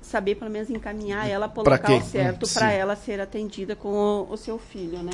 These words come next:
Speaker 2: É, hoje, inclusive, em Vacaria é uma s-, tem uma, né, um, um, uma central, uma regional aqui, né, do, do, do, do
Speaker 1: Te acolhe.
Speaker 2: de acolhe, do
Speaker 1: É.
Speaker 2: Te Acolhe, né?
Speaker 1: É, é isso aí.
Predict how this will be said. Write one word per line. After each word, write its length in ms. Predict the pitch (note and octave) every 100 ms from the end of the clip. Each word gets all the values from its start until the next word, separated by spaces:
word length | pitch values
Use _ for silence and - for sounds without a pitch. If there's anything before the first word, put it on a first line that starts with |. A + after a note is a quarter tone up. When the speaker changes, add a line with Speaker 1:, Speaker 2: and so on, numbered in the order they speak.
| -
Speaker 2:
É, 220 | C3 B2
hoje, 220 | A#2+ B2+ C3+
inclusive, 420 | C3 A#2+ B2+ B2+
em 40 |
Vacaria 500 | A2+ A#2 C#3 A#2 A2+
é 120 | C3
uma 140 | C#3 D3
s-, 240 | C#3+ - -
tem 160 | - B2
uma, 160 | B2
né, 180 | G#2+ A#2
um, 260 | A2 F#2+ G#2 -
um, 420 | G2 G2 F#2 F#2+ -
uma 100 | G#2
central, 500 | B2 A2 A2+ B2 C#3+
uma 100 | A2
regional 460 | C3 B2+ G#2 C3+
aqui, 200 | B2 B2
né, 180 | A2 A2
do, 140 | G2
do, 160 | G2+ E2
do, 200 | E2+ G#2
do 200 | F2+ G2+ - -
Speaker 1:
Te 60 | F3+
acolhe. 380 | F3+ - D#3 - -
Speaker 2:
de 100 | G#2+
acolhe, 460 | G#2 - G#2+ F2+
do 100 | F#2+
Speaker 1:
É. 40 | G2
Speaker 2:
Te 80 | C3+
Acolhe, 400 | B2+ C3 A#2+ G#2
né? 360 | D#3+ D#3+ D3 - -
Speaker 1:
É, 80 | -
é 80 | D#3
isso 180 | D#3+ A3
aí. 220 | G3 E3